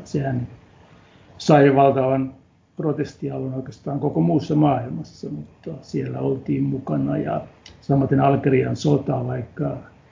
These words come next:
Guy Mollet ensin vastusti kovasti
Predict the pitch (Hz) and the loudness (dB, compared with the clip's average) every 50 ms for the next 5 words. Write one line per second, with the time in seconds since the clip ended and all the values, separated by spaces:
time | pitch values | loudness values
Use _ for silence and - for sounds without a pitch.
0 | _ _ _ - 120 123 120 123 127 127 127 127 131 131 131 131 131 - 139 127 | _ _ _ 4 6 6 6 8 6 6 6 4 4 4 4 4 4 2 0 -2
1 | 127 - - - - - 139 151 156 151 - - - 143 127 - - - 156 120 | -2 -2 -4 -8 -10 -4 0 2 4 4 2 0 -4 -10 -10 -12 -12 -14 -14 -14
2 | - - - - 175 156 143 - - - - - 131 | -14 -18 -14 -10 -10 -8 -8 -10 -12 -12 -12 -12 -12